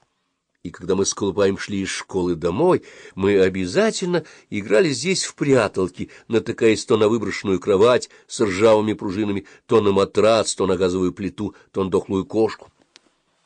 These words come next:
Однажды мы с Колупаем нашли там почти мёртвого дяденьку, который лежал синий и замёрзший, но когда мы стали его трогать палкой, он обиделся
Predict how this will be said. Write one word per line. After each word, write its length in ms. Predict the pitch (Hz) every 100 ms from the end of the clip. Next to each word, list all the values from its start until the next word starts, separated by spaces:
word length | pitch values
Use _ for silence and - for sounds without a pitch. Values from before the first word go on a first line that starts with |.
| _ _ _ _ _
Однажды 800 | 85 90 90 101 117 95 101 85 _ _ _ -
мы 160 | 98
с 80 | 92
Колупаем 640 | - 95 90 107 117 90 - _ _ _ _ _ _
нашли 320 | 90 92 104
там 140 | 101 95
почти 300 | 95 - 104
мёртвого 420 | 101 98 110 104
дяденьку, 640 | 98 101 92 98 - 90 _ _ _
который 300 | - 107 104
лежал 260 | 104 98 104
синий 560 | - - 117 123 110 104
и 40 |
замёрзший, 600 | 92 98 113 104 - - - -
но 180 | 104 107
когда 380 | 107 104 92 98
мы 120 | 98
стали 300 | - 104 95
его 220 | 92 92
трогать 420 | - 98 90 98 -
палкой, 580 | 151 147 110 110 90 - - - -
он 200 | 98 101
обиделся 600 | 101 127 143 110 -